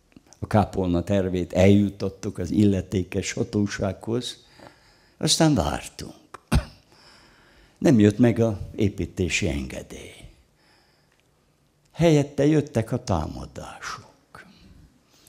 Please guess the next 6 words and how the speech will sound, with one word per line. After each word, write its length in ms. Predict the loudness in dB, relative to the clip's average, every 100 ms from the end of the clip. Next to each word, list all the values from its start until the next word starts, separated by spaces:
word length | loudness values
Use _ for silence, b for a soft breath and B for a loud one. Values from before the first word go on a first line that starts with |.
| b
A 100 | -4
jobboldali 760 | 2 2 2 0 -2 0 0 0
sajtó, 720 | -2 -2 -4 -6 -6 -6 -6 -8 -14 -18 _ b b b b
a 120 | -12
baloldali 800 | -2 2 4 4 2 2 0 0
sajtó, 720 | -2 0 0 -2 -6 -6 -6